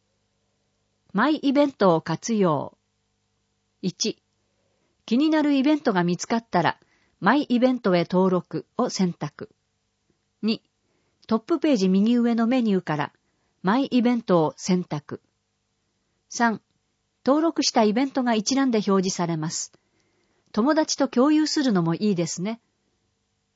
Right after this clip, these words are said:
子育てコラムで情報収集。よくある悩みの対処法など、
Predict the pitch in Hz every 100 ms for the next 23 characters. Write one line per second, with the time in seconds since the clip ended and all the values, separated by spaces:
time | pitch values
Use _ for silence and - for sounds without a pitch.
0 | _ _ _ _ _ _ _ _ - 220
1 | 320 311 311 302 285 240 185 170 156 208
2 | 269 285 254 - 220 190 - 165 139 -
3 | _ _ _ _ _ _ _ _ _ _
4 | _ _ _ _ 247 285 311 254 190 175
5 | 190 240 269 254 220 262 285 262 262 240
6 | 180 160